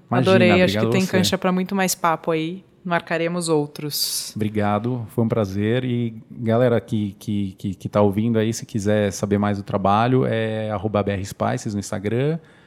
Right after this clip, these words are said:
Speaker 1: e arroba canal underchef também no Instagram. Eh, e de ambos vocês vão ver lá, tem no, entrou no, no Instagram, tem link pra site e link pro YouTube,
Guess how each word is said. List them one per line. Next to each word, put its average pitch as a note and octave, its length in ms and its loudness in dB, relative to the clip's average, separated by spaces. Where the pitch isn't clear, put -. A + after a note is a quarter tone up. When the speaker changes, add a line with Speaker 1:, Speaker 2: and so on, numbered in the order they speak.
Speaker 1:
e B2 300 4
arroba B2 720 4
canal A#2+ 240 2
underchef A#2 560 0
também G#2+ 240 -2
no A2 40 -2
Instagram. B2 720 0
Eh, C3 240 -2
e C3 240 0
de A#2 220 0
ambos B2+ 320 4
vocês B2 220 0
vão A#2 100 0
ver A2+ 140 2
lá, A2+ 160 0
tem A2+ 240 -4
no, G2+ 120 -6
entrou A#2 240 -2
no, A2 300 0
no G#2+ 100 0
Instagram, G#2+ 420 0
tem A2 220 -2
link A2 260 -2
pra - 140 -4
site A2 560 -4
e G2 440 -8
link G#2 240 -4
pro G#2+ 140 0
YouTube, G#2 640 -4